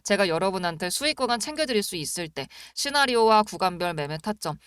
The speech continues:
일 차 목표가 짚어드릴 수 있을 때 가져가 보시길 바랄게요.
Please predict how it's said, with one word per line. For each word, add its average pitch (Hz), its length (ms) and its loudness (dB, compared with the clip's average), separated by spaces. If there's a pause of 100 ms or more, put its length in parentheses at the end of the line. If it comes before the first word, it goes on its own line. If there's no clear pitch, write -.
(140)
일 302 160 -2
차 330 160 4
목표가 220 380 -2
짚어드릴 214 500 0
수 - 160 -6
있을 247 340 2
때 247 160 2
가져가 165 460 -2
보시길 156 420 -4
바랄게요. 147 600 -6